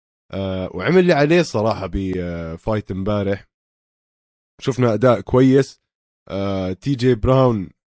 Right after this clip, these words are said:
ما بعرف إيش راح يكون طريقه هلأ باليو اف سي. آم، صار عنده، آم،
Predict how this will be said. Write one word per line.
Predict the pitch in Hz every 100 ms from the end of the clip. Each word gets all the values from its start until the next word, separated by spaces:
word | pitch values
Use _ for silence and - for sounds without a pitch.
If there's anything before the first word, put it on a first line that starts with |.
| _ _ _ _ _ -
ما | 113 135 147
بعرف | 135 117 -
إيش | 120 -
راح | 107
يكون | 101 - 117
طريقه | - 104 120 - 98 104
هلأ | 107
باليو | 87 101 98 104
اف | 92 -
سي. | - 113 113 _ _ _ _ _ 98
آم، | 98 95 95 92 92
صار | 90 123 117 113
عنده، | 107 113 107 107 107 107 -
آم، | 92 92 90 87 82